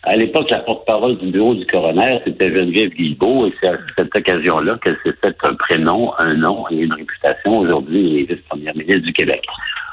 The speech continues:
On en arrive à François Legault, hein, qui en a plein les bords. Mais, euh, comment dire, on sait plus trop, euh, Jonathan. Je vous lisais depuis quelques jours, euh, euh, le Québec qui semblait vraiment être un modèle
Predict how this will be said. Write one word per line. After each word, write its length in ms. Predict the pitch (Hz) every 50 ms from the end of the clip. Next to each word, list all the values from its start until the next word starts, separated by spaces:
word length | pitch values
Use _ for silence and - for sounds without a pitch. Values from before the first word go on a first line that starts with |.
| - -
On 140 | - 90 101
en 140 | 104 107 113
arrive 500 | 110 110 107 120 131 127 127 120 110 98
à 140 | 98 92 -
François 400 | - 107 98 95 - - 113 104
Legault, 400 | 101 95 80 87 98 131 151 127
hein, 180 | 120 123 123 - _ _ _ _ _ _ -
qui 120 | - 104
en 140 | 95 92 92
a 60 | 87
plein 160 | - - 95
les 120 | 90 92 87
bords. 280 | 76 67 71 78 - - - - _ _ _ _ _ _ _
Mais, 300 | - 85 82 82 80 80
euh, 360 | 80 76 71 73 76 73 71 64 - - - - - - - - - - - -
comment 220 | 90 90 87 85
dire, 280 | 82 82 101 104 104 92
on 300 | 92 90 - - 98 95
sait 140 | - 139
plus 200 | 123 - - -
trop, 440 | - - - 110 117 110 98 82 76
euh, 60 | 73
Jonathan. 480 | 71 87 82 82 80 80 - - 92 90
Je 80 | 80 85
vous 100 | 90 104
lisais 300 | 107 104 101 90 110 120
depuis 160 | - - -
quelques 420 | - 95 90 82 - 82 80 76 73
jours, 560 | 92 104 123 131 127 127 123 107 85 87 85
euh, 140 | 82 82 82 80 - - - - - - - - _ _ _ - -
euh, 160 | 78 78 80
le 240 | 90 95 101 120 120
Québec 440 | - - 123 104 92 113 135 131 - -
qui 80 | - - -
semblait 380 | - 107 104 101 98 110 117 113
vraiment 480 | 95 101 98 101 101 110 117 113 117
être 300 | 104 95 92 92 - -
un 80 | 92 90
modèle 580 | 85 90 104 98 98 104 120 139 160 151 139